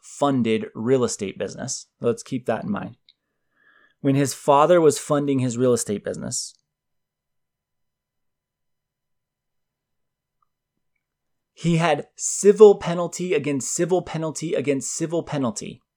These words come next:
laid against his buildings, against his properties,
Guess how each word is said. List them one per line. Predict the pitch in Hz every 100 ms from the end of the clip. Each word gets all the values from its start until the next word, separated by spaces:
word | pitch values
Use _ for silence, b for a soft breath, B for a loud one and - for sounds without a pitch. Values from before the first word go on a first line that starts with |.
| _ _ _ _
laid | 135 151 175
against | 160 165 156
his | - 139
buildings, | 143 120 104 107
against | 117 143 165 -
his | 151
properties, | - 127 117 - - -